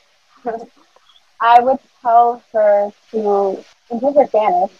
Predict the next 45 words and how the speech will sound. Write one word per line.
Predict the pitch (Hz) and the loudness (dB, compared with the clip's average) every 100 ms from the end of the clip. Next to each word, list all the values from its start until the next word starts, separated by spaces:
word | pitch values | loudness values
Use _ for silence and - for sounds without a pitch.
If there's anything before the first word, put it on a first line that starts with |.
| - | -18
<laughs> | 349 262 - - - | -4 -4 -4 -10 -4
a | |
lot. | 196 208 156 269 - - - - | 0 0 0 -2 -2 -2 -2 -6
<laughs> | - - - - | -14 -10 -10 -8
Try | - 247 262 | -2 0 0
to | |
build | 220 233 | -2 -2
that | 240 208 | -2 -2
vocabulary | 202 - 233 254 226 208 214 220 262 - - 269 262 _ | -8 -4 -4 -2 -4 -6 -6 -6 -8 -10 -6 -8 -8 _
<laughs> | _ - - 254 - | _ -20 -20 -16 -10
because, | 240 - 240 220 | -8 -4 -4 0
like | 233 240 | 0 0
I | |
mentioned | 247 240 262 | -2 -4 -4
before, | 220 214 220 214 214 214 214 | -4 -4 -2 0 0 -2 -4
um, | 208 208 202 208 196 _ _ _ _ _ _ - | -2 -4 -6 -12 -20 _ _ _ _ _ _ -4
I, | 185 190 214 | -2 -2 -2
I | 269 | -4
spoke | 269 262 | -6 -8
Spanish | - 226 269 277 | -6 -6 -6 -2
at | 202 | -2
home, | 214 220 220 | 0 -2 -2
but | 226 | -4
it's | 208 | -4
different, | 220 262 240 208 | -4 -4 -4 -6
you | 208 | -4
know, | 202 | -4
speaking | 202 - 220 220 220 | -6 -8 -10 -8 -10
Spanish | 214 202 220 | -6 -4 -4
in | 208 | -4
your | 185 | -4
household | 180 190 214 202 196 | 0 0 0 -2 0
and | 202 196 | 0 -2
then | 196 202 - _ - | -6 -8 -20 _ -8
using | 214 214 208 | -6 -4 -6
Spanish | - 202 208 208 208 | -4 -4 -4 -4 -6
in, | 202 196 | -4 0
uh, | 190 190 185 185 _ - - _ 240 | 2 2 0 -6 _ -20 -20 _ -6
in, | 240 214 | -4 -2
in, | 226 | -2
uh, | 220 208 202 190 | 0 0 0 -2
in | 220 208 | -8 -8
the | 226 | -10
professional | 214 226 226 233 190 | -4 -4 -2 -6 -4
world. | 196 214 202 185 190 | 0 0 0 -2 -6